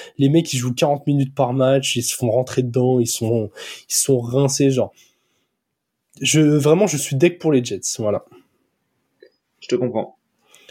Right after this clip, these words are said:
Speaker 1: Ça m'a, euh, j'avoue que ça m'a abattu de les voir perdre, euh, con-, con-, surtout contre ces Falcons, où eux, c'est tout l'inverse. Ils ont un Q B aussi nul, franchement, Reader, c'est aussi nul que Zach Wilson, mais il se passe des trucs autour, quoi.
Speaker 2: Ouais.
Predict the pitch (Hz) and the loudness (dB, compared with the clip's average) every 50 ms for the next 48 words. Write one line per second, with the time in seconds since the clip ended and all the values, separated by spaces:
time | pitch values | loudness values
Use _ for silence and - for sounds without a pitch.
0 | - _ - - - 131 117 120 127 131 135 139 127 117 113 110 110 110 107 107 | -20 _ -8 -4 -2 0 2 4 4 4 6 4 4 4 2 2 2 2 0 0
1 | 107 - - - - - - - - _ - - 135 139 151 175 - - 143 143 | -2 -6 -10 -20 -20 -20 -20 -20 -20 _ -6 0 0 2 2 2 0 2 2 0
2 | 135 - 160 151 156 156 156 - - 170 151 139 131 131 127 127 - - 147 135 | 2 2 2 4 4 4 4 2 -2 0 2 2 2 2 0 0 0 -2 0 0
3 | 143 135 127 120 117 113 113 113 113 113 113 113 110 110 110 107 110 113 113 - | 0 0 0 2 2 2 2 2 2 2 2 2 2 2 2 2 0 0 -2 -4
4 | - - 123 117 113 - - - _ _ - - - 143 135 - 175 - 151 131 | -2 -2 -2 -2 -2 -6 -18 -20 _ _ -8 -6 -4 -4 -2 -2 -2 0 0 0
5 | - - - 139 131 - 160 147 139 139 - 165 170 170 160 - - 135 131 135 | 0 2 0 0 0 2 0 0 0 2 2 2 2 2 0 -2 -4 -2 -2 -2
6 | 131 - 165 170 165 - 131 127 - 160 151 143 139 131 143 151 151 - - - | 2 4 4 4 4 2 -4 -2 0 0 2 2 2 2 2 0 -2 -4 -8 -12
7 | - _ _ - - - - - - 139 131 123 139 131 131 131 - - 135 135 | -12 _ _ -20 -20 -20 -20 -8 -2 -2 0 2 2 2 2 0 -2 -4 0 2
8 | 147 147 147 143 - - - - 135 135 139 139 139 139 143 147 147 143 139 135 | 4 2 2 2 -2 -4 -4 -2 0 2 2 4 4 4 4 4 2 2 0 -2
9 | 139 - - - 120 - 135 120 113 113 113 123 117 117 - - 120 110 - - | -6 -8 -8 -8 -4 -2 -2 0 0 0 0 -2 -2 -2 -4 -8 -6 -4 -4 -4
10 | - - 117 117 123 131 139 147 151 139 135 - - 120 113 120 117 - - 123 | -2 0 0 2 4 4 4 4 2 0 0 0 -2 0 0 0 -4 -2 -8 -8
11 | 120 - - 123 127 131 127 - _ _ - - - - _ _ - - 123 120 | -6 -4 -2 -2 -2 -2 -4 -10 _ _ -20 -20 -20 -20 _ _ -4 2 2 2
12 | 120 120 - - 139 127 120 123 120 - - 120 - 127 123 - 120 - - - | 2 2 0 0 0 0 2 0 0 -2 -4 -2 -2 -2 0 -2 -6 -6 -6 -20
13 | 117 _ _ _ _ _ _ - _ _ _ _ _ _ _ _ _ _ _ _ | -20 _ _ _ _ _ _ -20 _ _ _ _ _ _ _ _ _ _ _ _
14 | _ _ - 143 | _ _ -4 -4